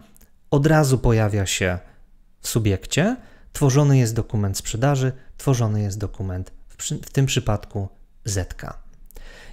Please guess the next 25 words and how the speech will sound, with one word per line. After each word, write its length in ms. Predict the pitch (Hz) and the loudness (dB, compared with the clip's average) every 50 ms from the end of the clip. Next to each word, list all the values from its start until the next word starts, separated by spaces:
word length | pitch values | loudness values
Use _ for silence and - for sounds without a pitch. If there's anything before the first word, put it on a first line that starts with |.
| - - | -4 0
Inaczej 400 | 127 127 139 165 - 208 202 190 | 2 2 2 2 2 0 0 0
to 100 | 185 156 | 0 0
może 240 | 151 151 143 156 | 0 0 0 -2
wyglądać 540 | 143 156 147 147 143 147 147 143 147 139 143 | -2 -2 -2 -2 -2 -2 0 -2 -2 0 -2
w 80 | 131 139 | 0 2
innych 300 | 156 160 143 127 107 - | 2 4 4 4 4 4
programach. 540 | - 107 101 - - 98 95 - - - - | 2 2 2 0 -2 -4 -4 -6 -8 -12 -10
Tutaj 300 | - - - 135 127 123 | -8 -4 -2 0 2 2
masz 180 | 131 120 - | 0 0 -2
też 200 | - 151 - - | -2 -4 -4 -4
różnicę 500 | 156 135 127 - - 110 101 - - 123 | -2 -2 -2 -2 -2 -4 -4 -4 -6 -8
w 80 | - - | -8 -6
cenie. 500 | - - - 156 151 131 110 101 - - - - - - - - - - - | -4 0 2 4 4 4 2 0 -2 -6 -10 -16 -20 -20 -20 -20 -12 -6 -4
Niektóre 400 | 123 127 - - 165 170 196 196 | -4 -4 -4 -2 0 0 0 0
integratory 760 | - 170 160 139 156 143 143 139 131 131 - 123 107 107 113 | 0 -2 -2 -2 -2 -2 0 0 0 0 0 0 2 2 2
mają 240 | 131 139 135 139 143 | 0 0 0 0 0
miesięczny 600 | 147 156 160 151 - - 170 165 - - 139 127 | -2 -2 -2 -2 -2 0 0 0 2 4 4 4
abonament, 640 | 113 104 110 104 98 98 98 98 - - - - - - - - - - - | 6 4 2 2 0 -2 -4 -6 -8 -10 -12 -14 -18 -20 -20 -20 -12 -2 2
inne 260 | 143 127 117 113 110 | 4 6 6 6 6
mają, 300 | 113 107 107 107 113 - - - | 4 4 2 2 0 -2 0 2
inne 260 | 139 123 117 117 117 | 4 4 4 4 4
mają 280 | 113 113 113 117 120 | 2 2 0 0 0
tylko 300 | 117 - 127 120 - 131 | -2 -4 -4 -2 0 0
jednorazową 760 | 127 131 135 135 139 143 139 151 147 151 151 127 113 101 92 | 0 0 2 2 2 2 2 2 4 4 6 6 6 4 2
opłatę. 480 | 87 - - - - - - - - | 0 -2 -4 -4 -6 -6 -8 -10 -12